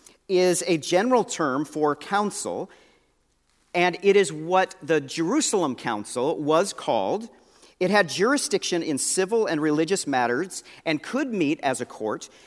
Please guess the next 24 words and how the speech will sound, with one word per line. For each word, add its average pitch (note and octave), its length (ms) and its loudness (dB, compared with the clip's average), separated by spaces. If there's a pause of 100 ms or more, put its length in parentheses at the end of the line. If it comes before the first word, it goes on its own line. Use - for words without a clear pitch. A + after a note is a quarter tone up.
(140)
but F3+ 140 0
they G#3+ 140 6
had G#3+ 160 2
no B3 280 0
ultimate B3 420 0
power F3 380 2
over D#3 240 0
life D3 420 0
and A2+ 220 -8
death, D#3+ 320 0 (340)
over C#3+ 280 0
taxes, - 1040 -4 (260)
for D#3 160 -2
instance, D#3+ 440 -4
or F3 340 2 (120)
military D3+ 640 0
action, G2+ 500 -6 (220)
that C3+ 240 4
was G3 160 -2
all D#3 220 0
held C#3 320 -4
by C3+ 140 -2
the C3+ 80 -4
Romans. B2+ 600 -8